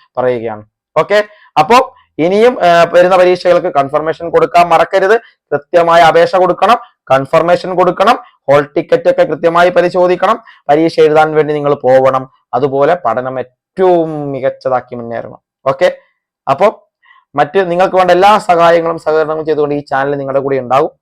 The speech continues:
ഓക്കെ, ഏറ്റവും പുതിയ വാർത്തകളും വിശേഷങ്ങളും ക്ലാസ്സുകളും എല്ലാമായി നിങ്ങളുടെ കൂടെ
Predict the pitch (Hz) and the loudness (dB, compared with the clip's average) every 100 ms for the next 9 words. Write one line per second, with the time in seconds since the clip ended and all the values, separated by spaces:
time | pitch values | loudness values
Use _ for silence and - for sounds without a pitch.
0 | _ _ _ _ _ - 135 175 - _ | _ _ _ _ _ -10 -2 -2 -2 _
1 | 135 127 165 160 156 151 156 151 - _ | -12 -6 -2 -2 -2 0 0 0 -6 _
2 | - 127 131 - 139 139 131 _ _ - | -4 0 0 0 -2 -2 -4 _ _ -10
3 | - 139 - 143 131 - _ - 131 135 | -4 -4 -4 -6 -6 -8 _ -8 -4 -4
4 | - 139 143 - _ _ 165 170 226 247 | -6 -4 -4 -4 _ _ -2 -2 2 2
5 | 175 113 - _ 139 143 135 127 123 | 2 0 -8 _ -6 -2 -2 -2 -4